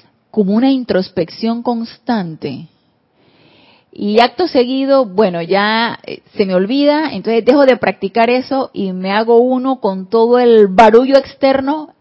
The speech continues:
y entonces empieza otra vez el tiqui, tiqui, tiqui, tiqui, y empieza uno a distraerse, empieza uno con la distracción, se distrae uno, pone la atención en otro lado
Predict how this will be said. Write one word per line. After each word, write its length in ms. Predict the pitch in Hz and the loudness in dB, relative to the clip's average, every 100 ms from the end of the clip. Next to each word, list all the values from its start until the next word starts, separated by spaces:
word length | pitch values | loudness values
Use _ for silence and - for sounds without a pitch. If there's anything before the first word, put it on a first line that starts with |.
| - | -10
y 100 | 190 | -6
entonces 300 | 185 214 214 | -6 -6 -6
empieza 360 | 190 214 214 | -2 -2 0
otra 220 | 214 202 | -2 0
vez 100 | 190 | 0
el 120 | 196 170 | -2 -6
tiqui, 240 | 302 311 | -8 -6
tiqui, 240 | 311 302 | -6 -8
tiqui, 240 | 285 285 269 | -8 -8 -4
tiqui, 140 | 233 | -2
y 20 | |
empieza 420 | 214 202 226 247 247 | -4 -2 -2 0 0
uno 360 | 247 254 - _ _ _ _ | 0 -2 -6 _ _ _ _
a 80 | 262 | -10
distraerse, 1000 | 294 311 285 285 302 302 247 _ - - 285 _ | -10 -10 -8 -6 -4 -6 -8 _ -16 -16 -20 _
empieza 320 | 220 277 285 | -12 -10 -8
uno 160 | 294 302 | -10 -8
con 100 | 294 | -8
la 80 | |
distracción, 960 | 277 294 - 277 - - 294 285 247 185 | -6 -4 -4 -6 -8 -10 -4 0 0 0
se 160 | 185 214 | 0 0
distrae 920 | 214 - _ - 240 247 247 214 196 | 0 -8 _ -2 2 2 2 2 0
uno, 340 | 220 208 185 | 0 -2 -4
pone 200 | 190 214 | -6 -2
la 60 | 226 | -2
atención 340 | 196 196 220 | -2 -4 -4
en 160 | 226 214 | -4 -4
otro 200 | 214 214 | -4 -2
lado 300 | 214 214 | 0 0